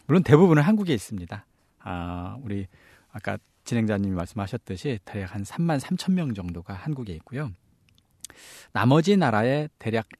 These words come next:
이천 명, 천오백 명에서 이천 명 정도가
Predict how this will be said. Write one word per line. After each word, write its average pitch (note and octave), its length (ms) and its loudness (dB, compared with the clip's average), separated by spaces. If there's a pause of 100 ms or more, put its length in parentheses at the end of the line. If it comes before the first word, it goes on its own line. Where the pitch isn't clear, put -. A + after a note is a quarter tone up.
(120)
이천 C3+ 360 -2
명, B2 260 2 (220)
천오백 C3+ 360 0
명에서 G#2+ 240 0
이천 G#2+ 320 -2
명 A#2 200 2
정도가 F#2+ 640 -4